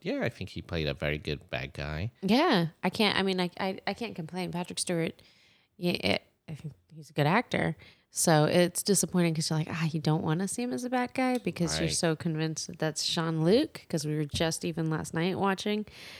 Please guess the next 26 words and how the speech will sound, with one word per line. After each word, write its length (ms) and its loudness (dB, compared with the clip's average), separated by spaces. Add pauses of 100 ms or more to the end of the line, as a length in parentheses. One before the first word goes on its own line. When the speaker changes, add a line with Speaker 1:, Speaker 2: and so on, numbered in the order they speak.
(140)
Speaker 2:
a 60 -12
couple 240 4
episodes 440 2
of 40 -2
Star 300 2
Trek. 400 -2 (520)
And 140 -2
so 80 0
you 160 2
don't 220 4
wanna 180 0
be 140 2
like, 180 2
"Ah, 220 2
Jean-Luc, 640 0
what 140 -4
are 40 -2
you 60 0
doing? 240 0
You're 120 0
running 240 0
this, 200 -2
like, 140 -2
Nazi 640 2
rock 560 2
band, 640 2